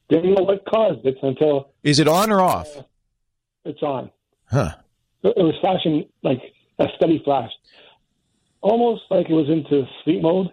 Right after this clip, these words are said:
Speaker 1: you know?
Speaker 2: Yeah, the flash sometimes can mean sleep mode, but if you s-, but the screen's still on, I wonder what that means.
Speaker 1: No, screen was off.
Speaker 2: The screen was off.
Speaker 1: Yeah, it shut, it, like, it just shut the whole machine down.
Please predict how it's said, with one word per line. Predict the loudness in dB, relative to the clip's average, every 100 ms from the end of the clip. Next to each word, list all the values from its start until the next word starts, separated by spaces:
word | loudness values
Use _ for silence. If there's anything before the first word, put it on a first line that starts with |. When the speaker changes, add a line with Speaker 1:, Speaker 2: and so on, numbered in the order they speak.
| -4
Speaker 1:
you | 0
know? | 2
Speaker 2:
Yeah, | 2 2
the | -2
flash | -2 -2 0
sometimes | 0 0 0
can | 2
mean | 0
sleep | 2 0
mode, | 2 0 0
but |
if | -2
you | 0
s-, | -2 0
but | -2
the | -2
screen's | 0 0 0
still | 2 0
on, | 2 0
I | 0 0
wonder | 0 0
what | -2
that | -4 -6
means. | -8 -8 -4 0
Speaker 1:
No, | 2 2 -4 -8
screen | -2 0 0
was | 0
off. | -2 -6 _ _ _ _ -14
Speaker 2:
The |
screen | -8 0 2 4
was | 2 2
off. | -2 -2 -8 -20 -20 _ _ _ -2
Speaker 1:
Yeah, | 0 0
it | -2
shut, | -2 -2
it, | -2 -2
like, | 0
it | 0 0
just | -2 -2
shut | -2
the | -6 -14 -4
whole | 0
machine | 0 0 0 2
down. | -2 -4